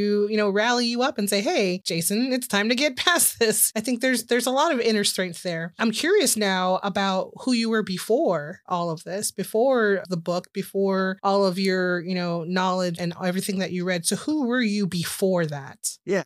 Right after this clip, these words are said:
Speaker 2: So what's interesting for me is I've always been a pretty positive, happy, energetic person. But what I found was that so much of my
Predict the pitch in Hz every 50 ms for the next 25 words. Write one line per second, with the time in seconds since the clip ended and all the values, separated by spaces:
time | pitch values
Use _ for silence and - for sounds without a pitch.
0 | _ - - - 208 214 208 208 202 180 - _ 196 214 262 254 - 311 330 330
1 | - 339 302 - - 226 208 196 170 - - 175 170 190 247 247 - - - 165
2 | 156 151 151 147 147 147 147 143 143 139 127 - - _ - 170 190 - - -
3 | 339 370 302 208 247 302 359 320 - - 190 165 147 135 - - _ - - 131
4 | 160 165 156 151 160 156 135 139 147 147 147 - 156 143 - 143 151 143 127 120
5 | 139 127 120 104 - _ - 147 147 147 135 - - 101 90 117 143 - _ _
6 | - 139 - 180 170 139 - - 165 151 180 196 240 269 277 285 247 - - _
7 | _ - 180 185 185 165 143 139 127 127 127 127 127 - _ - 123 127 123 123
8 | 127 127 123 117 - - _ - 135 120 104 127 123 123 117 117 113 110 - -
9 | - - - - - - 202 214 247 302 311 - - 262 214 165 151 147 139